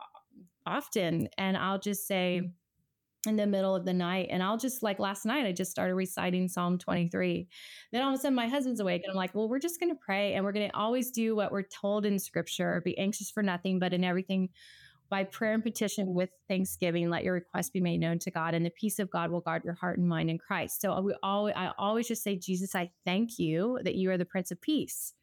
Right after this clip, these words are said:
right? Like, just declare what is true, and that I can come under your covering of peace, that I, I can rest in you. And you promise me in your word in John fourteen that the peace I give, the world cannot give. Like, there's no medication that's gonna give us the kind of peace Jesus gives us.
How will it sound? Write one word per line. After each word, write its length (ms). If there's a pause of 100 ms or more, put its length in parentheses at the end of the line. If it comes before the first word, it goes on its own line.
right? 220
Like, 180
just 160
declare 320
what 120
is 140
true, 360 (640)
and 180
that 100
I 140
can 180
come 220
under 180
your 180
covering 420
of 160
peace, 380
that 120
I, 300
I 120
can 320
rest 360
in 160
you. 260
And 160
you 80
promise 560
me 120
in 80
your 140
word 280
in 140
John 240
fourteen 520
that 140
the 80
peace 440
I 160
give, 320
the 80
world 260
cannot 300
give. 280 (100)
Like, 200
there's 280
no 180
medication 640
that's 180
gonna 200
give 160
us 100
the 60
kind 240
of 60
peace 280
Jesus 340
gives 240
us. 280